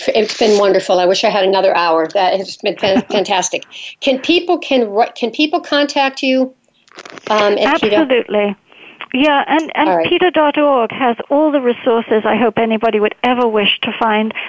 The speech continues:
Speaker 2: And if you can't, please just ask us and we'll get them for you.
Speaker 1: Okay, and they can find you at peta dot org.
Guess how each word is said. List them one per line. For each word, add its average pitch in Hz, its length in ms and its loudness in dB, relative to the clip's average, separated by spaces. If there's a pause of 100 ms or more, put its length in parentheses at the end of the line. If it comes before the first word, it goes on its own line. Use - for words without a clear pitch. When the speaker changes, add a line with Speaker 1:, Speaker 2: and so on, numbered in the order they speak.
Speaker 2:
And 226 200 2
if 214 120 0
you 233 100 2
can't, 285 400 0
please 226 260 -2
just 214 200 -2
ask 226 320 0
us 262 120 2
and 214 200 0
we'll 208 140 2
get - 240 -4
them 220 160 -2
for 214 180 0
you. 202 200 0 (1000)
Speaker 1:
Okay, 214 420 0
and 214 180 0
they 226 120 2
can 226 220 0
find 254 400 0
you 254 320 2
at 208 180 0
peta 214 220 0
dot 196 220 0
org. 170 300 0